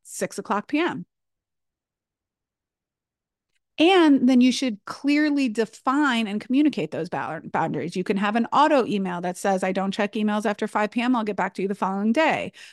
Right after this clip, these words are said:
Or you can shut your Slack messages off. You can have a do not disturb on. There's all sorts of ways that you can help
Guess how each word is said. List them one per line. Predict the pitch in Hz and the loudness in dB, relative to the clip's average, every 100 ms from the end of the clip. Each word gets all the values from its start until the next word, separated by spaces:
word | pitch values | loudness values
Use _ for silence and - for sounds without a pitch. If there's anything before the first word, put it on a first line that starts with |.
| _ _ | _ _
Or | - 226 226 240 | 2 6 6 4
you | 226 226 | 4 2
can | 254 | 2
shut | 240 254 240 | 0 0 -2
your | 285 | -2
Slack | 294 - - 330 339 339 | -4 -6 -2 2 2 0
messages | 233 202 202 196 175 | -4 -4 -6 -6 -4
off. | 165 160 - | -4 -4 -4
You | 196 | -4
can | 208 | -2
have | 202 214 | -2 0
a | 226 | -2
do | 226 247 | -2 0
not | 277 | 0
disturb | 277 277 - 339 349 | -2 -8 -4 0 0
on. | 226 190 | 0 -2
There's | 208 226 | -4 -6
all | - 277 320 | -2 0 0
sorts | - 311 302 302 | -4 -6 -4 -6
of | 233 | -2
ways | 220 214 254 | -2 0 -2
that | 247 | -4
you | 123 220 | -4 -4
can | 226 226 | -4 -6
help | 196 214 196 214 | -4 -2 0 -2